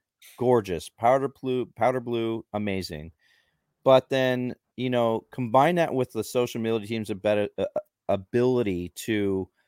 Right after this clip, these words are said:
you know, get the word out, know when to, to hype it up, know how to,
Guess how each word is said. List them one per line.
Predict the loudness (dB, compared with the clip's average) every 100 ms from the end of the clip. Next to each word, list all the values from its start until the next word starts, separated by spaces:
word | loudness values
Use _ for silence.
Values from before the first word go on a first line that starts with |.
| _ _ _
you | -4 -2
know, | -2 -6 -2
get | 0 0
the | -2
word | 2 4 4
out, | 4 2 -2
know | -2 4 4
when | 4 0 0
to, | 0 -2 -2
to | -4
hype | 0 0 2
it | 0 4
up, | 4 2 -4
know | 0 0 2
how | 4 4
to, | 4 0